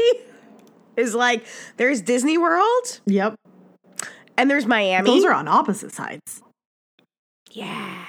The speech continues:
Speaker 1: And there's, I know, weirdly, I know where Fort Myers is because my ex's parents used to live there.
Speaker 2: So Jacksonville is North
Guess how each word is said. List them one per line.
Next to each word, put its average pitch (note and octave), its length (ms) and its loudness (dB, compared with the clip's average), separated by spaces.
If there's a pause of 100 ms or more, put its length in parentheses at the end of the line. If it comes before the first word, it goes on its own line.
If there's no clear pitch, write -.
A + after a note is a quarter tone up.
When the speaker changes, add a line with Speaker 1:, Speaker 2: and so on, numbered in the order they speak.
(120)
Speaker 1:
And A#3+ 160 2
there's, B3+ 320 2
I A#3+ 120 2
know, B3+ 420 0
weirdly, A3 640 -2
I G3+ 80 0
know G#3+ 80 0
where G3 100 0
Fort - 280 -6
Myers F3+ 360 -2
is G#3+ 360 -6
because F#3 280 -6
my F3 160 -2
ex's D#3+ 320 -6
parents D3 360 -6
used C#3 160 -12
to - 80 -16
live G#2+ 160 -12
there. - 80 -10
Speaker 2:
So C4 100 2
Jacksonville C4 760 0
is G#3+ 180 0
North G3 500 2